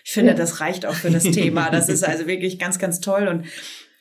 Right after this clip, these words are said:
Speaker 1: ich find's mega, dass ihr das gemacht habt, um einfach auch nochmal, äh, den Status quo, äh, sich anzugucken. Wo steht ihr? Was könnt ihr verbessern? Und offenbar wollen da ja einfach auch alle MitarbeiterInnen, ähm,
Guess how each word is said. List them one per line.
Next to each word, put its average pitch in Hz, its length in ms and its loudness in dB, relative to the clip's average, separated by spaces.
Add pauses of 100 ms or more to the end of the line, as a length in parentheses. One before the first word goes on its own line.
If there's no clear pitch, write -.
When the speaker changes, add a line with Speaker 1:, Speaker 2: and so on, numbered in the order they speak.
(100)
Speaker 1:
ich 196 120 -6
find's 180 180 -2
mega, 196 260 0
dass 175 200 -2
ihr 151 80 -2
das 170 160 -2
gemacht 180 400 -2
habt, 170 120 -4
um - 140 -6
einfach 165 380 -6
auch 165 80 -6
nochmal, 160 480 -4
äh, 165 100 -8
den 165 160 -6
Status 165 420 -4
quo, 180 400 -2
äh, 175 220 -2
sich 170 240 -4
anzugucken. 170 480 -6
Wo 170 80 -4
steht 196 320 -4
ihr? 185 140 0
Was 165 160 -2
könnt 180 180 -2
ihr 175 80 -4
verbessern? 175 640 -2 (260)
Und 190 160 -2
offenbar 175 680 -2
wollen 175 200 -2
da 175 120 -2
ja 175 200 -2
einfach 170 360 -4
auch 175 300 -4
alle 175 200 0
MitarbeiterInnen, 175 960 -2
ähm, 175 420 -2